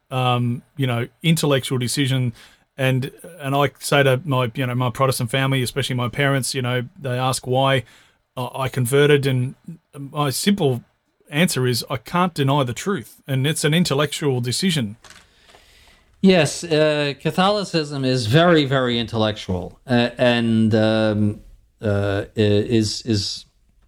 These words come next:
Speaker 2: is, uh, not very emotional. It's not even very emotional in its liturgical services or,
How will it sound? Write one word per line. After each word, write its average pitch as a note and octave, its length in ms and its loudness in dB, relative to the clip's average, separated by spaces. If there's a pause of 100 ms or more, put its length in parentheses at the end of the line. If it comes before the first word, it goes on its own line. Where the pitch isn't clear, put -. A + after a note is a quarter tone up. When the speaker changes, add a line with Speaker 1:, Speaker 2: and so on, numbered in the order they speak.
(460)
Speaker 2:
is, A#2+ 340 0
uh, A#2 340 0
not C3 320 0
very C3 260 2
emotional. B2+ 540 0
It's C3 120 -4
not E4+ 140 0
even F#4+ 200 2
very F3 240 6
emotional C#3+ 580 0
in C3 160 0
its - 340 -4
liturgical C#3+ 840 2
services C3+ 720 0
or, A2 320 2